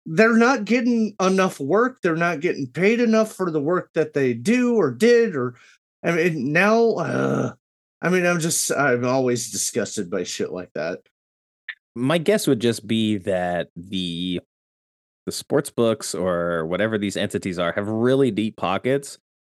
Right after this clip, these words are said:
Speaker 2: So it's not so much that, "Oh, I'm hard pressed for cash." It's, "We're gonna drive a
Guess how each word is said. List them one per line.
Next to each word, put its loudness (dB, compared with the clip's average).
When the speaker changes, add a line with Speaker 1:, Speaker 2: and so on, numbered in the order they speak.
Speaker 2:
So 2
it's -2
not 0
so 2
much 0
that, -2
"Oh, 0
I'm -2
hard 0
pressed 0
for -6
cash." 0
It's, -6
"We're 2
gonna 2
drive -2
a -2